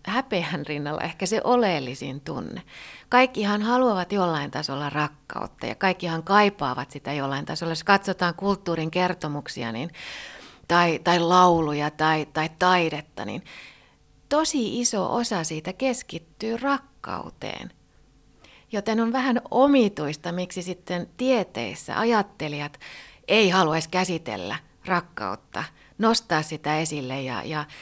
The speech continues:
tarkastella, että mitä se oikeastaan on ja minkälaisiin moraalisiin seurauksiin se saattaa johtaa. Eli jos joku tunne on meille niin tärkeä henkilökohtaisesti, miksi ei perehtyä siihen tarkemmin?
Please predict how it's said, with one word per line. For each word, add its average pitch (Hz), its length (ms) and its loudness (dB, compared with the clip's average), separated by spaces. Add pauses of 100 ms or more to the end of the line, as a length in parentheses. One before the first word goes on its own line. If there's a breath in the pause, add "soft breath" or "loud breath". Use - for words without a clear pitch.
(300 loud breath)
tarkastella, 170 720 4
että 160 140 -6
mitä 262 280 0
se 160 180 -2
oikeastaan 151 800 -2
on 143 220 -2
ja 156 100 -4
minkälaisiin 175 640 0
moraalisiin 160 720 2
seurauksiin 123 640 -6
se 143 100 -12
saattaa 139 440 -6
johtaa. 143 460 -8 (420 loud breath)
Eli 220 120 0
jos 226 140 2
joku 302 260 2
tunne 247 340 2
on 208 60 0
meille 208 260 0
niin 220 300 -2
tärkeä 240 680 -2
henkilökohtaisesti, 143 1200 -10 (460 loud breath)
miksi 240 340 -4
ei 202 220 -2 (480)
perehtyä 277 560 -4
siihen 151 400 -10
tarkemmin? - 640 -4